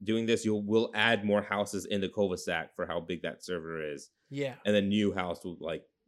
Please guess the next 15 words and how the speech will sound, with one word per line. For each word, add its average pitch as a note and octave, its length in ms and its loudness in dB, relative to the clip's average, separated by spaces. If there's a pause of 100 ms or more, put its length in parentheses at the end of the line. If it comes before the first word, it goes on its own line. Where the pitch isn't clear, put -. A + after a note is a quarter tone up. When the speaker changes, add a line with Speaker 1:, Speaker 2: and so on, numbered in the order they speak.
(120)
Speaker 1:
be G#2 120 0
built, F#2 420 2
and F2+ 120 -6
it's E2 160 -8
like, E2+ 180 -4
that's - 480 -4
your F#2 140 -2
neighbor, F2 560 -2
and F2+ 220 -4
they F2+ 100 2
get E2+ 200 -2
their F2 140 2
own F2 160 2
little E2+ 160 0
plot E2 480 -2